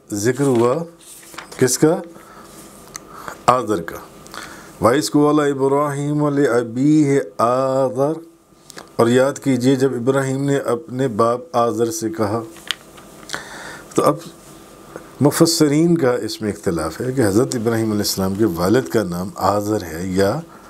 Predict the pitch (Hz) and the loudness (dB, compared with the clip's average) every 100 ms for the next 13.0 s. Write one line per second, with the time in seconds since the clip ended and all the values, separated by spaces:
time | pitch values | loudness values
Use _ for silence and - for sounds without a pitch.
0 | - - - 123 110 107 95 - - - | -20 -20 0 2 4 2 -4 -8 -14 -16
1 | - - - - - - 165 151 190 233 | -16 -16 -16 -16 -12 2 2 4 2 2
2 | 180 165 208 208 208 185 165 156 151 180 | 0 2 2 2 2 0 0 0 0 0
3 | 170 196 123 123 147 151 156 143 151 156 | 2 2 2 0 -2 0 -2 0 -4 -6
4 | 147 _ - - 117 110 104 101 - - | -12 _ -12 2 2 4 -2 -4 -12 -16
5 | - - - - - - - - - - | -16 -18 -20 -20 -20 -10 -10 -10 -16 -18
6 | - - - - - - - - - - | -20 -20 -20 -20 -20 -20 -20 -20 -18 -18
7 | - - - - - - - 147 180 226 | -16 -16 -14 -16 -16 -12 0 2 2 0
8 | 233 156 123 120 151 175 - - - - | 0 2 2 4 2 -2 -8 -20 -20 -20
9 | - - - - 151 - 208 190 165 180 | -20 -20 -20 -2 0 2 2 4 2 2
10 | - 117 123 - 160 165 156 - 127 107 | 0 0 0 -2 -2 0 -2 0 -2 -2
11 | - - - _ - - - - - - | -10 -18 -18 _ -20 -20 -20 -20 -20 -20
12 | - - - - - 117 123 104 - - | -20 -20 -20 -14 0 0 2 -2 -4 -14